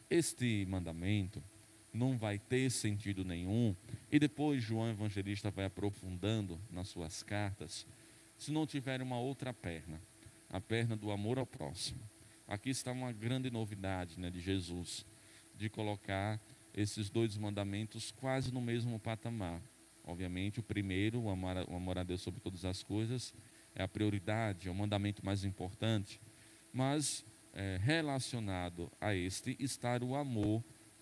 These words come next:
ao irmão, o amor ao próximo. São como as duas pernas, é como a síntese, né, daquilo que a gente precisa vivenciar hoje.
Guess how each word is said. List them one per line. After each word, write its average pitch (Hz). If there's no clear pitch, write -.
ao 156
irmão, 123
o 113
amor 107
ao 113
próximo. 98
São 139
como 147
as 127
duas 143
pernas, 104
é 110
como 147
a 143
síntese, 110
né, 110
daquilo 127
que 151
a 139
gente 139
precisa 131
vivenciar 127
hoje. 110